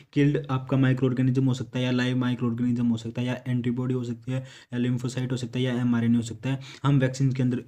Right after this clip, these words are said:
वो चीज़ यूज़ करते हैं, ठीक है? तो वो क्या है, हमारी जब बॉडी के अंदर जाते हैं तो हमारी बॉडी के अंदर इम्यून रिस्पॉन्स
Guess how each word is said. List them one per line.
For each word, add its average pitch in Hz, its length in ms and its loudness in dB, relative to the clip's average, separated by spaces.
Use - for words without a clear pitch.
वो 113 140 0
चीज़ 117 240 -6
यूज़ 104 160 -2
करते 98 280 -8
हैं, 101 200 -12
ठीक 151 160 -4
है? 139 60 0
तो 143 360 0
वो 135 160 2
क्या 139 200 2
है, 143 220 2
हमारी 127 320 2
जब 131 180 2
बॉडी 135 220 4
के 135 60 2
अंदर 131 160 4
जाते 120 300 -2
हैं 139 140 0
तो 143 100 0
हमारी 120 340 0
बॉडी 123 240 -2
के 123 80 -4
अंदर 127 200 0
इम्यून 127 340 0
रिस्पॉन्स 127 480 -2